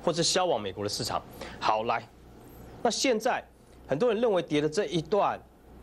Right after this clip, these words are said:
跌完了，好，跌到七二零三跌完了，因为空头结束，很多人认-，这样认为哈。但我要跟大家讲，这几个事情你要注意了。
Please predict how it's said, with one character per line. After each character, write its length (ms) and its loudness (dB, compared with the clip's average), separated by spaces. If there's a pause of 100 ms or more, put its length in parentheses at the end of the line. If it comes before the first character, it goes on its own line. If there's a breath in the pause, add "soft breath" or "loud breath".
(240)
跌 180 4
完 240 2
了， 220 -4
好， 140 2
跌 160 2
到 100 2
七 160 -2
二 60 4
零 100 2
三 180 0
跌 280 2
完 200 2
了， 80 0
因 60 2
为 60 2
空 240 0
头 160 2
结 200 0
束， 200 2
很 180 0
多 140 2
人 120 2
认-， 220 4
这 80 0
样 140 0
认 180 2
为 160 -4
哈。 160 -8 (600 loud breath)
但 120 4
我 100 2
要 80 2
跟 140 -2
大 60 0
家 140 2
讲， 180 -6 (720)
这 180 4
几 220 -6
个 100 0
事 160 0
情 240 0
你 60 -2
要 140 2
注 200 0
意 120 0
了。 100 -10